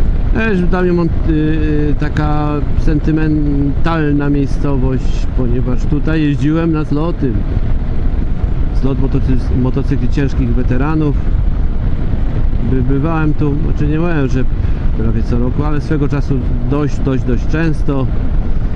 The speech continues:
Za młodego tutaj jeszcze, można powiedzieć, takiego, e, jurnego, jurnego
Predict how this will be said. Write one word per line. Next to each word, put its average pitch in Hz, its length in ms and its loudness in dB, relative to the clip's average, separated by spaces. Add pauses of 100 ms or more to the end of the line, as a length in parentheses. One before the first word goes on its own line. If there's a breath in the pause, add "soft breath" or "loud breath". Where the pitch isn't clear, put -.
(1400)
Za 131 240 0
młodego 139 680 2
tutaj 123 280 2
jeszcze, 117 380 0 (760)
można 120 260 2
powiedzieć, 120 440 0
takiego, 117 500 0 (4000)
e, - 40 4
jurnego, 165 840 2 (2750)
jurnego 127 540 2